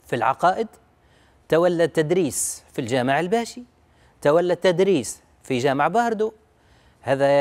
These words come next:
إحدى الضواحي الحية لتونس، علشان نأكد لكم، ما قد تقول لي: "إحنا نعرفوه شنو هو باردو"، لكن مع هذا نتعجب أحيانا مما نجده في بعض الكتب،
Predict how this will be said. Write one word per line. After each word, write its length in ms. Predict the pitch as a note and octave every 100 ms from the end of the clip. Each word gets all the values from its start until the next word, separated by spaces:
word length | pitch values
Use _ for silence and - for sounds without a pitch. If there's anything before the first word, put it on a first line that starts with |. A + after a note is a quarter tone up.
| C3+ C3+ C3+ C3+ D3+
إحدى 260 | - C3
الضواحي 440 | A#2 C3 D3+ - B2
الحية 320 | - D#3 B2
لتونس، 520 | B2 A#2 F3 C#3 -
علشان 400 | C3 D#3+ D3 C3 - - -
نأكد 440 | C3+ D3 - C#3 E3+
لكم، 320 | E3 C#3 B2
ما 60 |
قد 280 | B2 C#3+ C3+
تقول 200 | - D3+
لي: 120 | C#3+
"إحنا 220 | C#3+ C#3 D3+
نعرفوه 460 | D3 C3+ F#3+ B2+
شنو 240 | A#2 D3 C3
هو 60 |
باردو"، 400 | D3 G#3+ F#3+ F#3 - _ _ _ C#3+
لكن 300 | C#3 D3 D3
مع 220 | D3+ D#3+
هذا 800 | F#3 G#3+ F#3+ F#3+ G2 B1+ C2 - _ -
نتعجب 760 | D3+ D#3 D#3 D3 G#3+ D#3 D#3 C#3
أحيانا 560 | C3+ - F3+ G#3+ G#3
مما 360 | F#3+ F#3+ F#3+ D#3+
نجده 500 | D#3 D#3 G#3 E3 C#3+
في 160 | - D3+
بعض 260 | D3+ C#3+
الكتب، 420 | C3 - D3 A#3